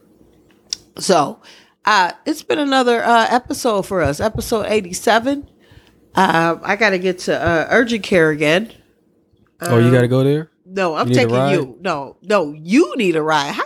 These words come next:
Speaker 1: you gonna ask me for a ride? What you got? <laughs> What, we gonna get in your sneaks? <laughs> What are we, what are we riding in?
Speaker 2: Whatever we wanna ride in.
Speaker 1: Whatever, man.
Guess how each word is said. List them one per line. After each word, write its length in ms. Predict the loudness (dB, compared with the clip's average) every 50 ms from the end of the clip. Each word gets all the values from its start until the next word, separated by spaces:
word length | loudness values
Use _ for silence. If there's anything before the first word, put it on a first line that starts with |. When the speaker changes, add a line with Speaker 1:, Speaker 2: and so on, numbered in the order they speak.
| -8 -4 -2
Speaker 1:
you 80 | 2
gonna 200 | 4 4 4 4
ask 260 | 4 2 2 0 -2 -4
me 140 | -4 -4 -4
for 240 | -4 -4 -8 -8
a 40 | -6
ride? 340 | -6 -8 -8 -8 -10 -12 -10
What 240 | -6 -6 -6 -6 -6
you 100 | -8 -6
got? 180 | -4 -4 -2 -2
<laughs> 60 | -2
What, 260 | -2 0 -2 -2 0 0
we 220 | 2 2 2 2
gonna 300 | 2 2 2 2 0 -2
get 160 | 0 0 2 2
in 100 | 0 -2
your 200 | -2 -2 -4 -4
sneaks? 600 | -6 -6 -6 -4 -4 -6 -6 -10 -18 -14 -6 -4 -4
<laughs> 40 | -4 -4 -8 -14 -12 -10 -10
What 300 | -10 -8 -6 -6 -4 -2
are 120 | -2 0
we, 160 | 0 -2 -2 -4
what 260 | -4 -6 -6 -2 -2
are 60 | -2
we 120 | -4 -4
riding 500 | -2 0 2 2 2 2 0 -2 -4 -6
in? 340 | -8 -8 -8 -8 -10 -14 -16 _ -20 -20 -14
Speaker 2:
Whatever 280 | -8 -6 -4 -2 -2 -2
we 240 | -2 -2 -2 0 -2
wanna 140 | -2 -2 -4 -4
ride 240 | -6 -6 -8 -8 -6
in. 60 | -2
Speaker 1:
Whatever, 560 | 0 0 0 0 0 -2 -2 -2 -2 -4 -6 -4
man. 420 | -4 -4 -4 -4 -4 -6 -8